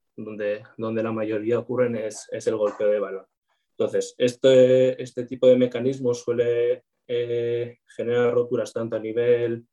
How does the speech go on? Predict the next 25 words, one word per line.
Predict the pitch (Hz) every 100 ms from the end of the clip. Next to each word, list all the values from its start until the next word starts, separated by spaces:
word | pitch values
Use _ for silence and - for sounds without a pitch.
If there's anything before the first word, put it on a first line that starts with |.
| _ -
distal | 123 - 135
como | 143 139
a | 120
proximal, | 117 104 - 104 98 -
¿vale? | 104 104 120
En | 107 104
lo | 101
que | 107
es | 113
en | 110
todo, | 110 110 107 104 _ _ _ _ -
en | 113 113
todo | 110 110
el | 104
músculo. | 104 104 - 92 - _ _ _ _ _ _
¿Qué | 143
hay | 143
que |
tener | 147 147 143
en | 139 135
cuenta? | 143 127 104
Bueno, | 107 101
el | 113
recto | 117 120 135
femoral | 139 135 135 147